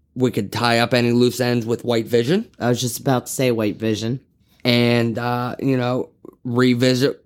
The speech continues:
Speaker 1: Wanda post, uh, Multiverse of Madness.
Speaker 2: Yeah. Yeah. Well, um,
Speaker 1: That's all she wrote.
Speaker 2: That's all she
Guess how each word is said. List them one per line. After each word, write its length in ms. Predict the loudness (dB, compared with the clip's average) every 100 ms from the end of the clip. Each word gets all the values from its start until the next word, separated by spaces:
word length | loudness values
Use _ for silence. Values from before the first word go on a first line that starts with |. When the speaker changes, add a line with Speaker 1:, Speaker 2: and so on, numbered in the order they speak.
| -10
Speaker 1:
Wanda 760 | -4 2 4 4 4 4 2 0
post, 600 | 2 2 2 -2 -8 -14 _ _ _
uh, 220 | -6 -2
Multiverse 640 | 2 2 2 2 2 0 2
of 80 |
Madness. 480 | 2 2 0 -2 -10 -20 _ -8
Speaker 2:
Yeah. 280 | -4 -4 -6 -12 _ _
Yeah. 260 | -6 -4 -4 -6 _ _ _ -8 -8 -10 -16 -20 _ -6
Well, 480 | 0 2 2 0 -2
um, 640 | -2 0 0 0 0 -4 -8 _ _ _ -18 -18 _ _ _
Speaker 1:
That's 240 | -2 0 2
all 160 | 2
she 120 | 0 -2
wrote. 300 | -4 -6 -8 _
Speaker 2:
That's 220 | -2 2 2
all 120 | 2
she 240 | 2 0